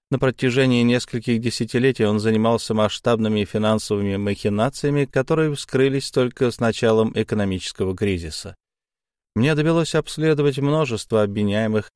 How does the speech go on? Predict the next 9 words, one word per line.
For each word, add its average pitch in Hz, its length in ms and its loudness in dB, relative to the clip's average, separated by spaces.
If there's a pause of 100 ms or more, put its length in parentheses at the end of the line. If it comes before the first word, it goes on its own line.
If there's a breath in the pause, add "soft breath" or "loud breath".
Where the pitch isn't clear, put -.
(120)
которые 101 400 2
пользовались 104 520 2
безупречной 104 720 0
репутацией 104 680 0
до 104 240 2
совершения 101 720 0
своих 101 340 0
отвратительных 98 720 -2
преступлений. 95 720 -4